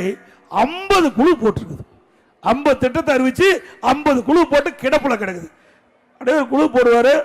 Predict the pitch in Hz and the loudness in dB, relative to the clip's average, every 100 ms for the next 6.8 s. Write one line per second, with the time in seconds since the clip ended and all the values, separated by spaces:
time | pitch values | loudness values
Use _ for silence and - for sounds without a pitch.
0 | - - 254 208 247 262 247 240 240 220 | -6 -8 -6 -6 -4 -4 -4 -6 -6 -6
1 | 240 320 466 - _ - 233 233 220 247 | -4 -4 -6 -10 _ -4 -2 0 0 0
2 | 226 214 220 285 508 - _ - 240 254 | 0 0 0 -4 -6 -18 _ -4 -2 0
3 | 247 226 190 226 247 226 254 302 - - | -2 -2 -2 -2 2 2 2 0 -6 -18
4 | 175 190 202 220 254 185 185 185 160 - | -6 -2 2 2 0 -2 -4 -6 -8 -10
5 | - _ _ _ _ _ _ _ _ - | -14 _ _ _ _ _ _ _ _ -6
6 | 185 233 226 233 226 208 214 262 | -2 0 0 0 -2 -2 -2 0